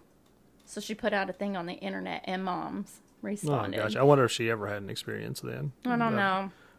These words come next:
Speaker 1: But this doesn't say how old the kid was. And I just wanna know how that kid never saw a picture of his grandpa before.
Speaker 2: Yeah.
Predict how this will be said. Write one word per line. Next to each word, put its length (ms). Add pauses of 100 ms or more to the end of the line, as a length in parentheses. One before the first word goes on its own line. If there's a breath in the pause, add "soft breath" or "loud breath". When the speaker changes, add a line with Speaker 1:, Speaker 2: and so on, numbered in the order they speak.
Speaker 1:
But 120
this 160
doesn't 260
say 200
how 180
old 240
the 100
kid 260
was. 360
And 440 (320 soft breath)
I 120
just 180
wanna 240
know 160
how 280
that 280
kid 280
never 420
saw 320
a 40
picture 360
of 80
his 100
grandpa 340
before. 460 (280)
Speaker 2:
Yeah. 340